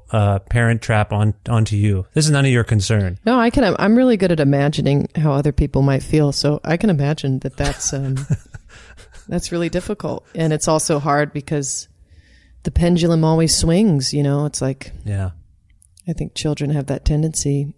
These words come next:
Speaker 2: because I was raised relatively conservative, but my friends that were raised in, like, you know, super, like, lefty liberal households, sometimes they kinda swing.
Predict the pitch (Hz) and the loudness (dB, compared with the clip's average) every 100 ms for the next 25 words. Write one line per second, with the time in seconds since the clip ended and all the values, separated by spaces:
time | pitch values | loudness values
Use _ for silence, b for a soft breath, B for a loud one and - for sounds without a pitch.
0 | _ 165 151 160 143 - - _ _ _ | _ -8 -2 0 0 -2 -4 _ _ _
1 | _ - - 170 175 156 160 156 - 156 | _ -6 0 2 2 2 2 2 0 0
2 | 151 - 151 151 - 147 - 147 175 160 | 0 -2 -2 -4 -2 -4 0 0 0 -4
3 | - - - 147 - 147 151 143 - 139 | -4 -6 -4 -4 -2 -2 0 -2 -2 -2
4 | 147 147 147 139 139 143 139 139 - _ | 0 0 -2 -4 -4 -4 -4 -6 -12 _
5 | _ _ _ _ _ _ _ _ - 151 | _ _ _ _ _ _ _ _ -4 -2
6 | 135 113 - 185 170 - 156 147 139 - | -2 -2 0 0 0 0 2 2 0 -4
7 | - - 131 - - 147 - - 143 139 | -10 -8 -8 -6 -2 -2 -2 -4 -2 -2
8 | 135 147 139 135 143 135 - 123 117 - | -2 0 0 0 -2 -2 -2 -2 -6 -4
9 | - - _ _ - - 156 147 143 - | -6 -6 _ _ -8 -6 -2 -2 -4 -4
10 | 143 - 156 143 143 - - - - 151 | -4 -4 -4 -4 -6 -12 -12 -6 -4 -2
11 | 139 139 | -2 -4